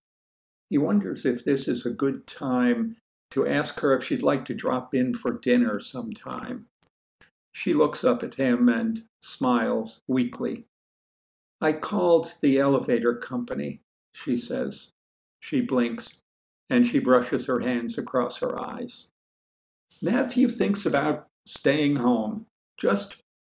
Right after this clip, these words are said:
hanging out in the lobby perhaps, chatting with her, helping her study, sending out for whatever girls her age eat. He pulls his stomach in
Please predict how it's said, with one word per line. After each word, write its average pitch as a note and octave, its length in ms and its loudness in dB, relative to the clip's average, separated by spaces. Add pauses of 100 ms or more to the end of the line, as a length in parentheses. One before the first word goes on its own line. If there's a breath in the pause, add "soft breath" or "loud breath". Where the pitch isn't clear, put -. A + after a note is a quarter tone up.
(120)
hanging G#3 400 4
out F3 240 2
in B2+ 140 4
the A#2 80 2
lobby B2 420 2
perhaps, G#2 760 -6 (120)
chatting C3 460 0
with G#2+ 160 -2
her, G#2+ 340 -2 (320)
helping A3 360 2
her E3 160 0
study, - 580 -6 (580)
sending E3+ 440 0
out C3 340 -2
for A#2+ 520 2 (280)
whatever D3 720 4
girls B2+ 420 0
her B2 240 2
age A#2+ 320 0
eat. B2+ 320 -4 (880)
He D3+ 80 -4
pulls G3+ 340 -2
his - 220 0
stomach C3 480 -4
in B2 340 -2